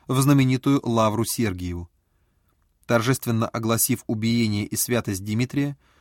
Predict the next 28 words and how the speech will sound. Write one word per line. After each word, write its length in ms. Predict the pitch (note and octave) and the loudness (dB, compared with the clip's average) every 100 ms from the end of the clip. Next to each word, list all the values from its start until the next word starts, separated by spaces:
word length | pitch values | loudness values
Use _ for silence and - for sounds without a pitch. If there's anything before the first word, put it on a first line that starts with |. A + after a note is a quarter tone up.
| _ _ | _ _
Шуйский 400 | - G#3+ - G3 | -2 0 2 2
не 120 | G3 | 2
смел 280 | G3+ F#3+ D3+ | 2 2 2
приблизить 500 | - C3 B2+ B2 A#2+ | 2 0 2 2 0
к 60 | - | 0
его 200 | A#2 A#2 | 2 2
мощам 440 | A2+ - C3 A#2+ | 0 -2 -2 0
гроб 220 | A#2 A#2 - | 2 0 -2
убийцы 580 | C3 C3+ G#2 - - - _ _ - | -2 -2 -2 -6 -8 -14 _ _ -6
и 80 | |
снова 320 | A#2+ C#3+ C3+ G2+ | -4 2 2 2
поставить 540 | G#2+ - C3+ C3+ - | -2 -2 -2 -2 -2
между 340 | A#2 A2+ A2 | -2 -2 -2
царскими 540 | A#2 - G#2+ - A2 A2 | -4 -2 -2 -2 -4 -2
памятниками, 640 | - A2 F#2 G2+ - G2 - _ _ _ _ _ - | 0 -2 -2 -10 -12 -14 -18 _ _ _ _ _ -4
но 100 | C3+ | 0
хотел 280 | D3 D#3+ D3 | 2 2 0
сим 220 | D3 C3+ | 2 2
действием 480 | C3 C#3+ - D3 C#3+ | 4 2 4 2 2
уважить 460 | C3+ A#2+ B2+ B2 A2 | 0 4 2 2 -2
законного 500 | C3+ D3 B2+ A2+ A#2 | -2 0 0 0 2
монарха 420 | C3+ C#3+ A#2+ F#2+ | 2 2 0 -6
в 60 | |
Годунове, 460 | F#2+ G2+ G2+ F#2 E2+ _ _ _ - | -6 -4 -2 -4 -8 _ _ _ -4
будучи 340 | B2 D#3+ F3 | 2 2 2
также 380 | F3+ C3 B2 C#3 | 2 2 2 2
монархом 480 | C#3 A2 G2+ - A#2 | 0 0 -2 -4 -6
избранным. 560 | B2+ G#2 F#2+ F2 E2+ | -4 -2 -4 -6 -8